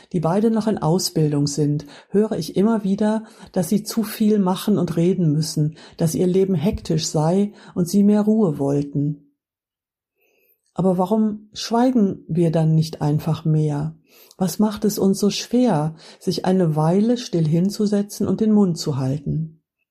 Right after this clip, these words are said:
Ich versuche, mich dieser Frage von der anderen Seite zu nähern.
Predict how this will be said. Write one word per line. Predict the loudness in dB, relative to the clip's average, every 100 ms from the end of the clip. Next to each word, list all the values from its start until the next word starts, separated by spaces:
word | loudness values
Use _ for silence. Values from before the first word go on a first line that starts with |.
| _ _ _ _ _ -10
Ich | -6 -2
versuche, | 0 2 0 0 0
mich | 2 0 -2
dieser | -2 -2 -2
Frage | -4 -4 -2 0 -2
von | -2 -2
der | -2 0
anderen | 0 0 0 0
Seite | 0 -2 -4 -6
zu | -2
nähern. | 0 0 0 -2 -4 -6